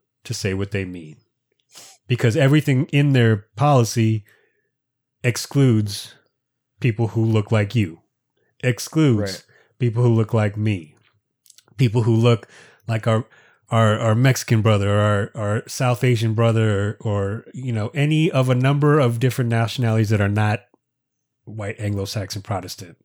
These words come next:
Speaker 1: even though they probably aren't <laughs> at the end of the day either. They're just
Speaker 2: Yep.
Speaker 1: close enough, right? And, um, so this is happening, you know, it's going, it's going down. And, and yeah, I feel like they're, the privilege is so extreme that, um, when you,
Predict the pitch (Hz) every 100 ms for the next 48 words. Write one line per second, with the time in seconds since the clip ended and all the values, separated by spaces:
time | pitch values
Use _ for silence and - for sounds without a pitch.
0 | _ 127 120 113 104 101 113 - 98 98
1 | 95 104 104 95 - 110 - - - 208
2 | - - - 185 160 - - 113 120 127
3 | 117 95 101 - - - _ - 113 110
4 | 117 120 110 101 104 92 87 101 104 123
5 | - - - _ _ 120 110 107 107 101
6 | 95 98 - _ _ _ _ _ _ _
7 | _ - 139 262 262 143 160 147 87 80
8 | _ _ _ _ _ - 123 104 104 -
9 | 139 131 175 165 170 185 - 208 202 196
10 | 240 113 95 - 147 143 - 147 143 135
11 | - _ _ _ _ 160 147 117 - 139
12 | 135 - 123 113 104 - - _ _ -
13 | - 180 175 180 143 135 - 156 165 165
14 | 139 - 160 156 151 139 139 - - 135
15 | 127 127 123 135 139 135 151 160